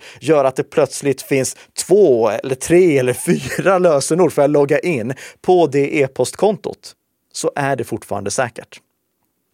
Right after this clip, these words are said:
Någonting som däremot inte är säkert, som jag blev väldigt besviken på, det var när jag testade bland annat mailbox dot org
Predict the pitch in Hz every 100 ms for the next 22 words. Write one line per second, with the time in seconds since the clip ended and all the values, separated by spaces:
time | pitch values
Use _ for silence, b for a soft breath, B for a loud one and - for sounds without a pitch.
0 | _ - 143 175 175 165 165 165 165 165
1 | 175 233 240 165 277 208 135 104 107 95
2 | B B - 160 131 143 147 139 - 127
3 | 147 143 - _ - 202 233 170 175 160
4 | 139 110 113 98 113 104 B B 156 151
5 | 151 139 143 143 139 - 131 143 - 151
6 | - - 135 120 117 117 123 117 - 135
7 | 135 117 127 - 131 - 156 156 151